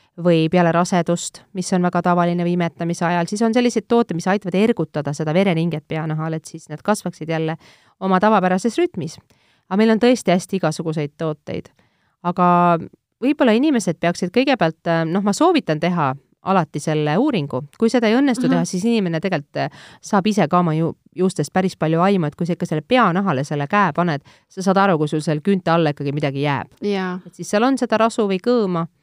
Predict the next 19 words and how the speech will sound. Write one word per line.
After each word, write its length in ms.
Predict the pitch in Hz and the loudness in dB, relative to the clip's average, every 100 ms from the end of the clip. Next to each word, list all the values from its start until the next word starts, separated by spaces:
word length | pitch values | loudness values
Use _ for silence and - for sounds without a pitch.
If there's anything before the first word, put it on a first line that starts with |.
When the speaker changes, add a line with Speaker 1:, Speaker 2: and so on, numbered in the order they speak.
| _ _ _ _ | _ _ _ _
Speaker 1:
Ja 60 | 180 | -10
kui 60 | 180 | -4
sa 100 | 170 | -2
tahad 140 | 160 | 0
täpselt 280 | 220 - 190 | -2 -4 -2
teada, 220 | 180 175 | 0 2
kumba 320 | 233 226 175 | 2 4 4
ja 60 | 175 | 4
kui 80 | 196 | 4
palju, 420 | 247 359 214 240 - | 2 2 2 0 0
<laughs> 360 | 285 - 254 | -4 -2 -4
siis 200 | - 220 - | -2 -4 -2
tuleks 320 | - 151 - | -2 -2 -4
ikkagi 260 | 190 180 | -6 -4
testima 420 | 175 160 - 156 135 | -2 -4 -4 -6 -4
tulla. 340 | 143 139 147 - _ _ _ _ - | -6 -6 -8 -10 _ _ _ _ -2
Aga 480 | 185 196 185 185 180 175 - _ 240 | 0 2 4 4 2 -4 -10 _ -2
võib-olla 320 | 285 285 269 | 0 4 4
alustada 560 | 349 - 226 202 202 | 4 2 0 2 2